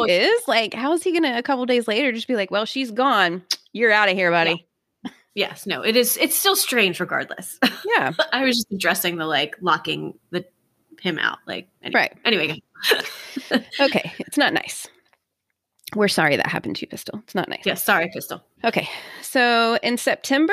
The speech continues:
Speaker 1: of two thousand and four, five months after Patrice's disappearance, a man was arrested in Alabama.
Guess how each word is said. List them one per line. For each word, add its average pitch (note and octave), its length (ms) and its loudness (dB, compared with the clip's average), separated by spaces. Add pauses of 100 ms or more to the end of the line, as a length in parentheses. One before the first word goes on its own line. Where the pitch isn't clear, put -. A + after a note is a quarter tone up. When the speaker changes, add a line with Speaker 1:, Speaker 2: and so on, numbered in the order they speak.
(140)
Speaker 1:
of C#4+ 200 0
two - 160 -4
thousand A#3+ 420 2
and C4 140 2
four, E3 440 -4
five A3+ 540 2
months D3 420 -2
after F3+ 340 0
Patrice's F#3+ 580 -4
disappearance, - 840 -4 (500)
a G3 60 -2
man G3 640 4
was F#3+ 140 2
arrested F3+ 680 -2
in F3 160 -2
Alabama. D#3 640 -2